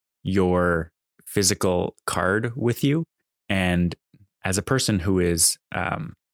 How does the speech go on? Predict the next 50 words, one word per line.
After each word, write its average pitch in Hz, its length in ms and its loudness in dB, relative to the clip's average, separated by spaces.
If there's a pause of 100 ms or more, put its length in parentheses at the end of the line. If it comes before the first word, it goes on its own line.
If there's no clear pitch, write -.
(120)
who - 100 -4
is 98 80 0
very 120 240 2
interested 110 220 -2
in 107 60 -4
technology 120 560 0
and, 98 100 0
and 92 200 -2
how 92 160 -2
we 92 100 0
can 92 160 -4
apply 95 320 -4
it - 180 -4
to, 92 200 -2 (120)
to 90 360 -2
different - 380 -2
prog-, 110 420 -4
uh, - 420 -4 (260)
projects, 107 560 0
programs, 98 560 0
all - 120 -2
that 98 120 -2
kind 95 140 -2
of 90 60 0
stuff, 117 260 0 (720)
um, 90 440 2 (540)
I 113 520 2
would 101 400 4
absolutely 95 800 2
be 87 400 0 (120)
a - 80 -4
target 87 440 -4
for - 160 -4
this 82 220 0
kind 87 260 -2
of 78 80 -2
<laughs> - 0 -
thing. 87 460 -2 (120)
Like, 104 300 -2
I - 60 -2
don't 117 140 2
think 127 160 2
the 113 80 2
idea 98 280 2
here 98 240 -2
is 90 140 0
that - 100 -2
you 87 280 -2
have - 580 -6
to 131 320 0